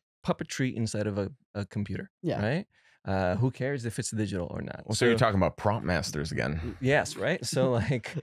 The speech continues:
Speaker 3: Prompt lords.
Speaker 1: <laughs> Pro-, oh, prompt, prompt queens or
Speaker 3: Prompt
Speaker 1: whatever.
Speaker 3: queens,
Speaker 1: But,
Speaker 3: yes.
Speaker 1: like,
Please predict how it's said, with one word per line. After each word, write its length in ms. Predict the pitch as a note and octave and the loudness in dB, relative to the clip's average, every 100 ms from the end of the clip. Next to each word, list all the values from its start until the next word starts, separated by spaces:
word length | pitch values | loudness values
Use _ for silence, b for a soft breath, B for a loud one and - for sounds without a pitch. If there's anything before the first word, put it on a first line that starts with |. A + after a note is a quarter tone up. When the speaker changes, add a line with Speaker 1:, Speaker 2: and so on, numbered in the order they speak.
| D3+ | 0
Speaker 3:
Prompt 300 | C3 G#2 A2+ | 4 4 4
lords. 480 | F#2 E2 D#2 D#2 - | 4 4 2 -2 -6
Speaker 1:
<laughs> 40 | G#2+ | -6
Pro-, 240 | - - | -2 -2
oh, 140 | G2+ F#2+ - | -4 -8 -6
prompt, 320 | B2 A#2 - _ _ | -2 -2 -2 _ _
prompt 280 | - A2+ - | -4 -4 -4
queens 500 | - A#2 G#2+ G#2+ A2+ | -2 0 0 -2 0
or 40 | G#2+ | 4
Speaker 3:
Prompt 200 | G#2+ G2+ | 6 6
Speaker 1:
whatever. 200 | A2+ G#2 | 6 4
Speaker 3:
queens, 400 | G#2+ G2 D#2+ E2+ | 4 4 2 2
Speaker 1:
But, 80 | F#2+ | 2
Speaker 3:
yes. 120 | F2 | 4
Speaker 1:
like, 300 | C3+ A#2 | 2 0